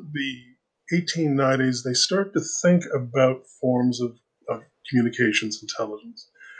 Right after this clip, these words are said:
censoring cables in time of war. In the Boer War, they do practice everything that can be done at that time. And the end result is that in the decade before the First World War, there actually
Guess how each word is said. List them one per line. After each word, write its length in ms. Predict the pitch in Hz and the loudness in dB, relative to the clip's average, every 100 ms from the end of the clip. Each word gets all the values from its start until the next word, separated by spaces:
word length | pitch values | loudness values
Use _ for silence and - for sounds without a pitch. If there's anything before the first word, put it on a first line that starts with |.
| - | -10
censoring 760 | - - 185 185 175 165 151 139 - | -4 4 4 4 0 2 2 0 -2
cables 500 | 156 147 113 120 127 | 4 4 4 -4 -4
in 120 | 123 | -2
time 320 | 120 135 120 117 | -2 0 2 0
of 100 | - | -4
war. 260 | - 120 113 - _ _ _ _ - - _ - | -20 -20 -20 -20 _ _ _ _ -20 -20 _ -2
In 120 | 135 | 0
the 80 | 131 | 0
Boer 360 | 135 180 196 | 2 4 4
War, 320 | 170 147 143 139 | 2 4 4 4
they 140 | 139 | 2
do 200 | 139 165 | 2 0
practice 880 | 160 180 175 175 - - - - - _ _ _ 147 | 2 2 2 -2 -12 -10 -8 -8 -18 _ _ _ -2
everything 360 | 139 135 135 | 0 2 2
that 80 | 113 | 2
can 120 | 127 | -2
be 120 | 113 | -2
done 580 | 113 110 135 107 110 180 - 117 | -4 0 0 0 -4 -12 -10 -12
at 100 | - | -4
that 220 | 127 - | -6 -4
time. 260 | - - - _ _ _ - - - - - - | -8 -8 -10 _ _ _ -20 -20 -20 -20 -20 -6
And 160 | 143 | -2
the 80 | 131 | 4
end 180 | 226 233 | 4 4
result 360 | 202 165 160 143 | 0 4 4 4
is 240 | 147 135 | 0 0
that 140 | 139 | 0
in 80 | 135 | 2
the 140 | 131 127 | 0 0
decade 500 | 170 180 165 151 127 | 0 0 0 0 0
before 260 | - 143 | -6 -6
the 140 | 127 - | -6 2
First 280 | 185 180 | 2 2
World 380 | 160 135 127 117 | 2 2 0 -2
War, 260 | 117 120 113 | 0 0 0
there 180 | 139 151 | -2 0
actually 540 | 175 190 - 170 156 | 0 0 -4 4 4